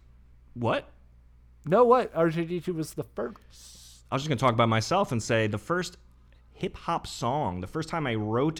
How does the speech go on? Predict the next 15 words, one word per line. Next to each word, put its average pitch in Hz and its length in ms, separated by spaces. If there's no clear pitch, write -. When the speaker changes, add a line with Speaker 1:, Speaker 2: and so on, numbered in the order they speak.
Speaker 2:
a 113 260
verse 107 540
or 98 100
a 92 60
whole, 117 180
two 160 260
verses, 151 380
I 139 100
think, 139 280
or 104 40
three 139 280
verses 131 560
and 98 100
a 98 60
chorus, 170 560